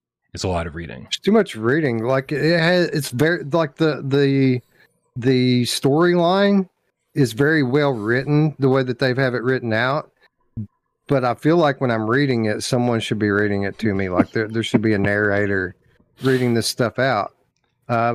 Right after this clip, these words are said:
Speaker 2: it, it reads like a, a well-written novel. I mean, it really does. Uh, whenever something happens and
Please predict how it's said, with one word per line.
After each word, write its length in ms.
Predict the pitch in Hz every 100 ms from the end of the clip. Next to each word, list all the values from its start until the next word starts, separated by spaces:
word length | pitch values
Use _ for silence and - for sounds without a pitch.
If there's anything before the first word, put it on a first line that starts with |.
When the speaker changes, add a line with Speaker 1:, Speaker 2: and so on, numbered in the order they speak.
| 123
Speaker 2:
it, 200 | 147 160
it 80 |
reads 420 | 147 147 208 220 160
like 260 | 143 143
a, 160 | 135 120
a 100 | 123
well-written 540 | 120 139 139 147 120
novel. 380 | 127 156 113 98
I 40 |
mean, 200 | 110 123
it 80 | 120
really 240 | 127 160 107
does. 480 | 131 104 98 - - _ _ _ _ _
Uh, 220 | 110 107
whenever 360 | 107 117 123 120
something 440 | 123 131 117 120
happens 560 | 110 117 117 123 117 107
and 280 | 107 101